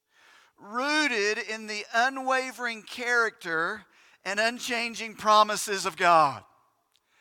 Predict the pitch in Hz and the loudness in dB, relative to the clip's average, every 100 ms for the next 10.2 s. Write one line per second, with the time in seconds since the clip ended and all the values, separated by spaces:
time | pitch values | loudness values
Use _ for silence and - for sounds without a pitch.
0 | _ _ 185 226 - - 220 214 190 180 | _ _ 0 0 0 2 2 2 0 4
1 | 196 185 143 - - _ _ _ _ _ | 6 6 0 -16 -20 _ _ _ _ _
2 | _ _ _ _ _ _ _ _ _ _ | _ _ _ _ _ _ _ _ _ _
3 | - 240 269 262 247 254 247 247 240 226 | 2 4 4 0 -2 -2 0 -2 0 -2
4 | 233 247 247 226 214 220 - 220 214 226 | 0 2 2 2 -2 -2 -4 -8 -6 -4
5 | 262 277 220 208 196 175 196 220 262 269 | -4 -2 0 2 0 -6 0 4 4 2
6 | 233 220 220 226 214 240 262 - 240 240 | -6 -6 -2 0 -2 -6 -8 -8 -8 -8
7 | 240 240 240 - 247 240 202 175 - - | -8 -8 -8 -8 -8 -4 -4 -4 -10 -20
8 | - - 202 254 302 285 226 - - 294 | -20 -4 2 6 8 8 4 -2 2 6
9 | 247 214 202 - 240 226 220 220 233 269 | 6 4 0 -8 -6 -6 -6 -8 -4 2
10 | 294 | 2